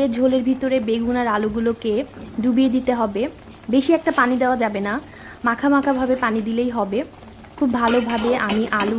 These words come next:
বেগুনগুলোকে একটু ঝোলের ভিতরে ঢুকিয়ে দিচ্ছি যাতে খুব সুন্দর করে আলুটাও ভালো সিদ্ধ হয়ে যায়। আর বেগুন আর আলুর ভিতরে মশলাটা খুব ভালোভাবে যাবে। তারপরে আমি দিয়ে দিচ্ছি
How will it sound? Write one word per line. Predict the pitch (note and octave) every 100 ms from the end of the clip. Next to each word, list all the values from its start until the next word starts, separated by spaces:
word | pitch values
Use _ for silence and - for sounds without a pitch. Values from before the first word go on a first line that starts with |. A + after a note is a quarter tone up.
| G#3+
বেগুনগুলোকে | G#3 A3 A3 A3 G#3+ A#3
একটু | G#3+ A3 G#3
ঝোলের | G#3+ A3 G#3+
ভিতরে | A3 A#3 A3+
ঢুকিয়ে | A3+ A#3+ A#3+
দিচ্ছি | A#3 - A#3+ G#3
যাতে | F#3 G#3 -
খুব | A#3
সুন্দর | A#3 A3+ A3+ A3+
করে | A#3 A3 -
আলুটাও | G3 G3+ A3 A3
ভালো | G#3+ G#3+ -
সিদ্ধ | A3+ A#3
হয়ে | B3+ B3+
যায়। | A#3 B3+ F3
আর | F#3 F#3+
বেগুন | G#3 G3+ A#3 A#3+
আর | A#3+
আলুর | G3 G#3+ G#3+
ভিতরে | B3 B3 G3+ B3 - - - - - A3+
মশলাটা | A#3+ B3 C4 C4+
খুব | D4 A#3
ভালোভাবে | A3 G#3+ A#3+ B3 A#3
যাবে। | G#3+ F#3 F#3+ C4+ - - -
তারপরে | B3 A#3 C4 C4+
আমি | C#4
দিয়ে | B3 B3+ A#3
দিচ্ছি | A#3 - A#3+